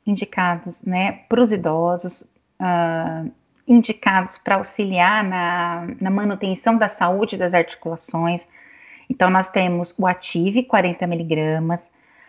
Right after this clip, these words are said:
É, nós já até já falamos dele também no programa, e é um produto à base de colágeno não desnaturado tipo dois. Não tem nenhuma contraindicação, Ju.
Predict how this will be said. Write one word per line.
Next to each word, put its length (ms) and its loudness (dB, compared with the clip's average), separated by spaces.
É, 140 6
nós 140 2
já 60 4
até 180 0
já 120 -4
falamos 440 0
dele 320 0
também 300 -4
no 80 -4
programa, 680 2
e 460 -4
é 560 -2
um 80 2
produto 320 -4
à 40 6
base 460 4
de 80 -4
colágeno 680 4
não 180 -2
desnaturado 760 -4
tipo 280 -20
dois. 400 -6
Não 100 4
tem 140 6
nenhuma 380 10
contraindicação, 1300 -2
Ju. 240 -8